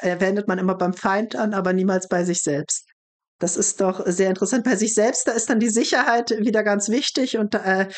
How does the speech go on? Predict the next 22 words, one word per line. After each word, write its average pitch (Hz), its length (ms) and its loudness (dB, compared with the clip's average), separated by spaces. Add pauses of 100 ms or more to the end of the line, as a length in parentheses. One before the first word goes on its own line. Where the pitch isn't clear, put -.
(220)
wie 196 160 0
kann 302 500 0
es 208 200 0
die 240 100 0
Sowjetunion 247 560 2
beispielsweise 208 680 2
wagen, 254 480 4
äh, 214 320 2
eigene 220 300 2
Atomraketen 220 640 0
vor 226 120 0
die 214 120 2
Haustür 220 320 0
der 214 280 0
U 220 100 2
S 247 120 0
A 196 160 2
zu 185 120 -6
verlegen 160 380 0
in 185 100 2
der 202 100 2
Kuba-Krise? 165 680 -2